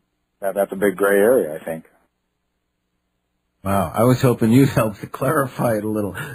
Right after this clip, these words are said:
Speaker 2: being the experience that you have in the, in the service.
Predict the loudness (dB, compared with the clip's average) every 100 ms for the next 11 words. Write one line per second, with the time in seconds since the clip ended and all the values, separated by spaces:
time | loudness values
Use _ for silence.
0 | -6 0 0 2 0 0 -4 0 2 4
1 | 2 0 0 0 4 2 2 0 2 2
2 | 2 -4 -16 -20 -2 2 4 6 6 6
3 | 4 4 4 4 2 0 2 2